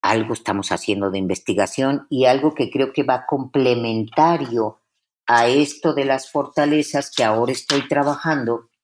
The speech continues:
es sobre las fortalezas de carácter.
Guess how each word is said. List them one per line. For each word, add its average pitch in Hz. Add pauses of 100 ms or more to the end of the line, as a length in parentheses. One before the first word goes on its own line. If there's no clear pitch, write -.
es 131 (400)
sobre 143
las 120 (100)
fortalezas 123
de 110
carácter. 82